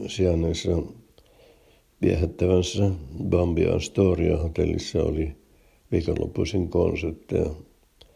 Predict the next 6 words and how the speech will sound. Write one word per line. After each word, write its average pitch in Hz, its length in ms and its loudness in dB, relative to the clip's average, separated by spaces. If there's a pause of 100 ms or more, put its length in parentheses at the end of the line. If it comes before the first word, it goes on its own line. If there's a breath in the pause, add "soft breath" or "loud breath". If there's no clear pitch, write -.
(1600 soft breath)
Yritimme 104 640 4 (1120 loud breath)
kahteen 98 720 2
ja 90 120 0
onnistumme 92 680 0
pääsemään 90 800 0
yhteen. - 680 -2